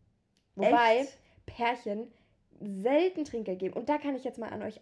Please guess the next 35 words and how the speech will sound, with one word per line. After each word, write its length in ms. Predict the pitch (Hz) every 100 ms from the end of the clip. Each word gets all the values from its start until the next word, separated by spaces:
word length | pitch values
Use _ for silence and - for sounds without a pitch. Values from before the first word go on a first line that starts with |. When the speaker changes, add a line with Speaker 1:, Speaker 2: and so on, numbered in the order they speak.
| -
Speaker 1:
alle 300 | 269 277 269
appellieren. 500 | 233 226 196 185 196
So, 220 | 190 185 185 _
jetzt 180 | 247 254
mache 180 | 262 240
ich 60 |
hier 100 | 240
mal 80 | 220
eine 120 | 196 196
Rubrik 440 | 190 - 285 -
auf, 240 | 233 240
die 100 | -
ich, 140 | 208 -
wo 120 | - 220
ich 80 |
mit 140 | 233 220
euch 120 | -
eigentlich 200 | 214 220
noch 160 | 208 208
warten 340 | 208 208 208
möchte. 340 | 202 208 214 214 _
Speaker 2:
Jetzt 180 | 190 185
wird 80 | 202
Speaker 1:
Aber 200 | 214 214
ich 200 | 269 170
hab 100 | 254
Speaker 2:
abgerechnet. 280 | 233 175 175 -
Speaker 1:
eine 120 | 214
Rubrik, 500 | 196 190 - 254 262 _ _ -
jetzt 280 | 208 214 202
wird 160 | 190
abgerechnet. 640 | 190 190 - 185 190 196 190
Die 80 |
Rubrik 400 | 196 202 196 247 247 -
heißt 280 | 208 208